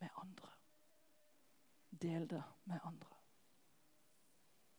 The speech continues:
Oddvar Søvik, han har skrevet en bok som heter Gå og fortell. Og i den boka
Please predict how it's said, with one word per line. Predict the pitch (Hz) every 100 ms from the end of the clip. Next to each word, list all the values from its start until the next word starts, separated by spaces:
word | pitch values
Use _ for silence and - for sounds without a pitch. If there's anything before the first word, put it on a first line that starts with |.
| - - - - - - - -
Oddvar | 240 214 254
Søvik, | - 262 269 262 240
han | 233
har | 240 240
skrevet | - 247 240 240
en | 214
bok | 240 247
som | 247 220
heter | 214 226
Gå | 190 208
og | - -
fortell. | - 190 165 135 - - - - - - - - - - - - - - - - - - - - -
Og | 254 -
i | 240
den | 247 285 226
boka | 262 311 - 208 175